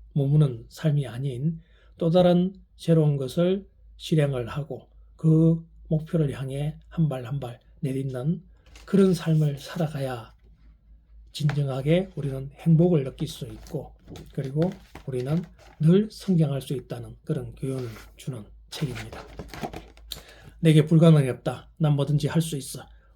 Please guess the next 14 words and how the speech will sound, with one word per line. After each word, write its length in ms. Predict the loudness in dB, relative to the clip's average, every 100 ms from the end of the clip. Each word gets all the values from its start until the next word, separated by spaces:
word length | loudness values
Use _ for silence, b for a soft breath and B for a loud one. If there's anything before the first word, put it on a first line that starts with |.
| 0
오늘 140 | 2
나에게 320 | 0 -2 -4
최고의 300 | -4 0 2
행운이 260 | 4 4 2 -2
올 120 | -8 -6
것이다. 440 | -6 -8 -12 -18 -8
나는 220 | -6 -4 -2
운이 220 | 2 2
좋은 220 | 0 -6
사람이다. 480 | -8 -10 -6 -6 -4
하는 240 | 0 0
일마다 420 | -2 -8 -6 -8 -8
잘 140 | -10
된다. 300 | -10 -12 -16